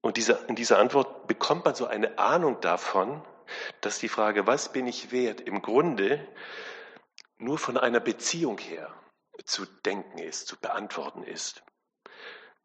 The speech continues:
„Weil du mein Papa bist.“ Und ich möchte jetzt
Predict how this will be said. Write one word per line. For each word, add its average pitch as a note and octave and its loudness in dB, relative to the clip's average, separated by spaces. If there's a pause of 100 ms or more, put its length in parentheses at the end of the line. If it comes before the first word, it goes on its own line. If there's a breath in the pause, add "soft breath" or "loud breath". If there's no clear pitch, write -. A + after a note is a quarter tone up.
(160)
„Weil F#2 0
du G2 -4
mein G#2+ -4
Papa F2 -4
bist.“ - -12 (360)
Und A2+ 2
ich A#2+ -2
möchte D3+ 10
jetzt C3+ 6